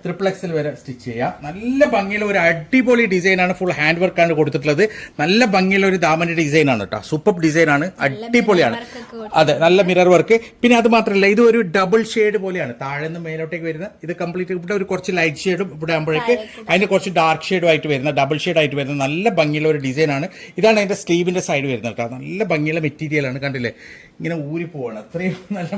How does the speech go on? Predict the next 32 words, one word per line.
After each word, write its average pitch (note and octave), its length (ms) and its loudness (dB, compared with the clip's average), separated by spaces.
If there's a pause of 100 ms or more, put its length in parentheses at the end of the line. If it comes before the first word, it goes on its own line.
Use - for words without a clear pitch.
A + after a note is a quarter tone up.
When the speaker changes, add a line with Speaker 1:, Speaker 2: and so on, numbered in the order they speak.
Speaker 1:
ഭംഗിയുള്ള E3+ 300 -8 (100)
അടിപൊളി G#3 480 -10
മെറ്റീരിയൽ D3 400 -12
ആണ്. D#3 140 -10
Speaker 2:
ഇതിന്റെ A#3+ 280 -14
ബാക്ക് B3 320 -10
സൈഡും C#4 380 -10
സെയിം C4+ 240 -10
പ്രിന്റ് C4 320 -14
വരുന്നുണ്ട്, A#3+ 380 -14 (120)
പാന്റ്സ് G#3+ 440 -16
പ്ലെയിൻ G3 120 -18 (200)
ആണ്. - 100 -20 (360)
Speaker 1:
ഓക്കെ, - 160 -14 (380)
ഇതിന്റെ A#3+ 300 -2
ഷാൾ B3 260 -2 (140)
വരുന്നുള്ളത് G3+ 420 -6 (1040)
ചിനോൺ B3 420 2
ആണ് A#2 220 -8
ട്ടോ, C#3+ 80 -8 (120)
റോ A3+ 120 0 (220)
ചിനോൺ F#3+ 340 -6
ആണ്. - 120 -12 (100)
അതായത് A3+ 300 -4 (200)
ഇത് A#3+ 120 -8 (160)
സിൽക്കി A3 420 -8
ടൈപ്പ് A3 300 -6
ചിനോൺ F3 280 -8
അല്ല, C#3+ 180 -10 (440)
തലയിൽ A#3 300 -2 (120)
ശരിക്കും A3 360 -4
നിൽക്കുന്ന G#3+ 380 -6